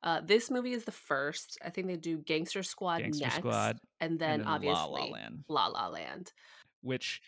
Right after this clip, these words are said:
Speaker 2: is part of the reason why I didn't enjoy La La Land's ending, 'cause I was like, "What do you mean they don't end up together?" Spoiler alert, but if you haven't watched at this point, clearly you're not gonna watch it.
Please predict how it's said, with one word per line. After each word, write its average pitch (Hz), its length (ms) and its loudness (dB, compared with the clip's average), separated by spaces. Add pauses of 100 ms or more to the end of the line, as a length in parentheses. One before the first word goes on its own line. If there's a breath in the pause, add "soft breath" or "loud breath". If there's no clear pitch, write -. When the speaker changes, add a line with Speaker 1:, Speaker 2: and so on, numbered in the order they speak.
(120)
Speaker 2:
is 123 120 0
part 175 200 8
of 180 40 0
the 170 80 0
reason 160 240 2
why 151 160 8
I 139 80 8
didn't 147 320 2
enjoy 127 320 4
La 123 160 8
La 131 140 6
Land's 120 220 4
ending, 143 200 4
'cause 143 80 4
I - 20 8
was 151 80 6
like, 202 120 6
"What 403 100 4
do 440 60 6
you 392 100 0
mean 415 180 8
they 139 100 6
don't 156 220 8
end 147 160 6
up 131 100 6
together?" 117 360 2
Spoiler 156 420 6
alert, 123 240 4
but 127 80 2
if 120 80 -2
you 139 60 6
haven't 131 160 4
watched 120 240 2
at 110 40 -8
this 107 120 -8
point, 117 240 -4
clearly 104 240 -4
you're 104 100 -6
not 90 120 -4
gonna 82 120 -8
watch - 220 -8
it. - 120 -12